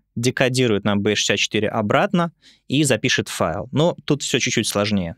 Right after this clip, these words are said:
Давайте сначала напишем вот так вот. Эта штука передаст строку, которую мы хотим записать.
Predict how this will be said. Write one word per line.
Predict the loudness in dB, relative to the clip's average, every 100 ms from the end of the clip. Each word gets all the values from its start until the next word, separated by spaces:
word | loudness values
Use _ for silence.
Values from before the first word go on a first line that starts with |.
| -2
Давайте | 0 0 0
сначала | -2 0 0 0 -2 _ _ _ -6
напишем | -6 -2 -4 -2 -4
вот | -4 -6
так | -4 -4 -2
вот. | -4 -4 -20 _ _
Эта | -8 -4 -4
штука | -4 -4 -4 -2
передаст | -2 0 2 0 0 -6
строку, | -8 -2 0 0 -2
которую | -2 0 0
мы |
хотим | -2 0 -2
записать. | -2 -2 0 -2 -2